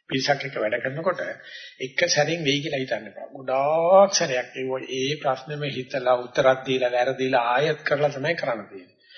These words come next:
ඉතින් ඒ නිසා කියන්නේ මේ වගේ, මේ වගේ භාර දූර කාර්යයක් මරෑන්දී කරන්න බෑ. ලෙඩ වුණාට පස්සේ කරන්න බෑ. වයසට ගියාට පස්සේ කරන්න බෑ.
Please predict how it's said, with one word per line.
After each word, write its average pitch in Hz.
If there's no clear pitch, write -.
ඉතින් 165
ඒ 143
නිසා 170
කියන්නේ 170
මේ 147
වගේ, 160
මේ 139
වගේ 135
භාර 143
දූර 165
කාර්යයක් 156
මරෑන්දී 147
කරන්න 127
බෑ. 107
ලෙඩ 135
වුණාට 165
පස්සේ 160
කරන්න 117
බෑ. 110
වයසට 147
ගියාට 214
පස්සේ 196
කරන්න -
බෑ. -